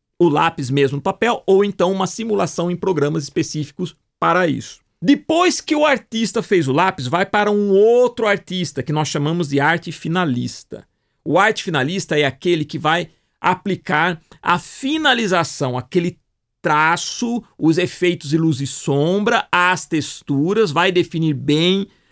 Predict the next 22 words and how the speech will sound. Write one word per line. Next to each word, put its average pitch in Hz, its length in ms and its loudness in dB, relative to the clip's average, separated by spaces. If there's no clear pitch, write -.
valorizar 185 640 2
a 214 60 4
anatomia 190 680 0
que 208 120 -6
estava 147 340 -2
no 143 100 -2
lápis. 143 640 -2
Então, 196 460 0
o 226 120 2
arte 196 220 0
finalista 214 640 -4
é 185 120 2
o 208 80 2
que 226 200 -4
joga 214 440 2
o 190 60 0
que - 80 -4
a 196 80 2
gente 196 160 -2
chamaria 202 400 0
de 247 180 -4
tinta 254 600 -2